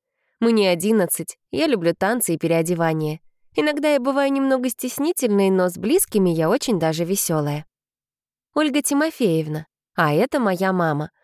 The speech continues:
Она добрая и чуткая, но, кажется, она иногда стесняется больше, чем я. Я очень люблю её и сырники, которые она готовит на завтрак,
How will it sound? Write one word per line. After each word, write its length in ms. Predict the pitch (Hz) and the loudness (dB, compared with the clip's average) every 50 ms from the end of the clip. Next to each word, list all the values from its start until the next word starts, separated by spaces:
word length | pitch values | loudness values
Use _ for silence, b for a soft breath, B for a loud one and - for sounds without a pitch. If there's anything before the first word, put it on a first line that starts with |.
| b b b b | b b b b
Она 220 | 269 262 262 254 | -2 0 0 0
добрая 400 | 233 294 359 381 311 240 220 220 | 0 0 0 2 4 4 4 4
и 40 | 214 | 2
чуткая, 460 | - - 339 381 - - - 220 202 | 0 -2 -4 -4 -4 -2 0 2 2
но, 220 | 196 196 196 196 185 | 4 4 2 0 0
кажется, 480 | - 233 247 240 226 202 - - 196 | -2 -2 -2 -2 -2 -4 -2 0 0
она 180 | 190 196 190 190 | 2 2 2 0
иногда 320 | 190 190 190 196 208 240 | 0 0 0 0 0 -2
стесняется 640 | 247 - - 190 175 - 202 208 208 196 - - 180 | -2 -2 -4 -4 -2 0 2 2 2 0 0 -2 0
больше, 320 | 180 208 202 190 - 202 | 0 0 0 0 -2 -4
чем 240 | - - 226 226 214 | -2 0 2 2 2
я. 220 | 175 165 156 160 - _ _ _ _ _ _ _ | 2 0 -4 -6 -8 _ _ _ _ _ _ _
Я 140 | 269 262 240 | 0 2 4
очень 340 | 233 220 220 - 226 220 208 | 4 2 2 2 2 2 2
люблю 340 | 208 202 190 202 202 226 262 | 2 2 2 2 2 2 2
её 360 | 240 208 196 185 175 190 190 | 2 0 0 0 0 2 2
и 160 | 185 185 185 | 2 2 2
сырники, 500 | - - 269 277 277 262 240 214 - 202 | 0 0 0 0 0 0 0 0 -2 -2
которые 440 | - 196 185 - 190 190 185 180 175 | -2 -4 -2 -2 0 0 2 2 2
она 160 | 175 180 170 | 0 0 0
готовит 420 | 175 190 185 - 190 170 180 175 | -2 -2 -2 -2 -2 -2 -2 -2
на 160 | 180 180 180 185 | 0 0 0 0
завтрак, 400 | 202 269 320 - - - 160 | 0 -2 -2 -2 -4 -6 -6